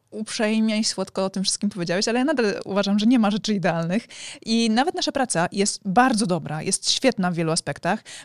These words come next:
ma momentami pewne skazy, ale my nad tym pracujemy. Mamy pole do tego, że dajemy sobie jakąś możliwość popełniania błędów, bo na błędach człowiek się uczy, tak? Na tym się rozwija. E, szuka możliwości poprawienia czegoś, w związku z czym jakby doskonalimy siebie,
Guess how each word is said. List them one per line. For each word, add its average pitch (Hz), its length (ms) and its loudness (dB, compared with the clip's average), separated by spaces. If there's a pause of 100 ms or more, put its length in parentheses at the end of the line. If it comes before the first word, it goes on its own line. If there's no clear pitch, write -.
ma 240 220 4
momentami 180 680 0
pewne 175 480 2
skazy, 170 480 -2 (280)
ale 214 160 2
my 240 80 4
nad 269 120 -4
tym 320 140 -6
pracujemy. 226 460 -2
Mamy 208 240 2
pole 339 280 0
do 226 100 2
tego, 196 340 0
że 214 100 -2
dajemy 254 300 2
sobie 202 240 0
jakąś 202 500 0
możliwość 214 440 0
popełniania 185 500 0
błędów, 175 480 0 (140)
bo 208 160 2
na 220 120 6
błędach 220 320 2
człowiek 185 240 -4
się - 140 0
uczy, 160 200 -8
tak? 202 160 0
Na 214 80 4
tym 240 120 4
się 254 100 0
rozwija. 180 440 2 (340)
E, 175 240 2
szuka 247 380 0
możliwości 214 480 0
poprawienia 254 440 2
czegoś, 165 400 -4
w 190 60 -4
związku 214 400 0
z - 80 -6
czym 214 240 2 (340)
jakby 202 300 -2
doskonalimy 226 760 2
siebie, 175 400 0